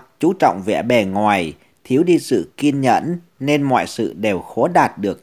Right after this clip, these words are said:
như kỳ vọng. Và với bạn mệnh tuổi Sửu nên nhìn nhận khuyết điểm và sửa đổi bản thân mình để cải thiện vận trình những ngày tiếp theo theo chiều hướng tốt hơn bạn tuổi Sửu nhé. Ngày này đối với bạn tuổi Sửu á,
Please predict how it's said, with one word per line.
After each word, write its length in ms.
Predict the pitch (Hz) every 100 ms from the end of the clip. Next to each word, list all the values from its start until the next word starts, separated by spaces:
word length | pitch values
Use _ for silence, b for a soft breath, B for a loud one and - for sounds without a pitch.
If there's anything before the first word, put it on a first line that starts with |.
| 143
như 180 | 160
kỳ 260 | 151 - 110
vọng. 340 | - 113 110 - B B B B B
Và 280 | 123 139 120
với 180 | 107 135
bạn 180 | 151
mệnh 140 | 139 110
tuổi 160 | 117 104
Sửu 460 | - 131 98 127 160 -
nên 220 | 147 143
nhìn 200 | 131 98
nhận 180 | 101 85
khuyết 320 | - 196 208 143
điểm 340 | 123 95 165 180 -
và 140 | 117
sửa 220 | 98 107 95
đổi 200 | 107 85
bản 240 | 104 85
thân 260 | - 151 135
mình 360 | 123 107 87 76 -
để 200 | 107 104
cải 180 | 98 92
thiện 280 | 139 123
vận 300 | 98 113 107 87
trình 220 | - 113 95
những 220 | 90 107
ngày 160 | 127
tiếp 240 | 98 160 180
theo 420 | - 151 139 131 120 _
theo 200 | - 147 131
chiều 220 | - 131 90
hướng 240 | 92 127 175 _ -
tốt 180 | 202 214
hơn 360 | 151 143 131 120
bạn 160 | 107 -
tuổi 140 | -
Sửu 480 | - - 104 87 82
nhé. 240 | 113 185 190 _ _ _ _ b b b b b b b b b b
Ngày 160 | 151
này 260 | 151 147 139
đối 160 | 127 143
với 120 | 196
bạn 140 | 180
tuổi 120 | 120 120
Sửu 440 | - 139 107 98
á, 120 | 180